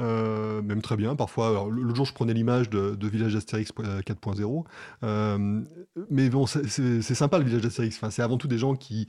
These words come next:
qui font front, front ensemble contre, contre des envahisseurs extérieurs. Euh, et donc, c'est un peu ça qui se passe dans la cyber. Les acteurs se connaissent, s'apprécient. Il manque un lieu aujourd'hui. Donc, on, sous l'impulsion d'ailleurs des, des plus hautes autorités, on est en train de, de construire.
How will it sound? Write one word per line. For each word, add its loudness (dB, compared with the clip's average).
qui -4
font 0
front, 0
front 0
ensemble -2
contre, 0
contre -2
des 2
envahisseurs 2
extérieurs. -2
Euh, -2
et 0
donc, 4
c'est 2
un 4
peu 0
ça 0
qui -6
se -6
passe 0
dans 2
la 2
cyber. 0
Les 4
acteurs 0
se -2
connaissent, 0
s'apprécient. -2
Il 4
manque 0
un -2
lieu 0
aujourd'hui. -2
Donc, 0
on, 2
sous -4
l'impulsion 0
d'ailleurs 2
des, 0
des 0
plus -4
hautes -2
autorités, -2
on 0
est 2
en 2
train -4
de, 0
de 0
construire. -2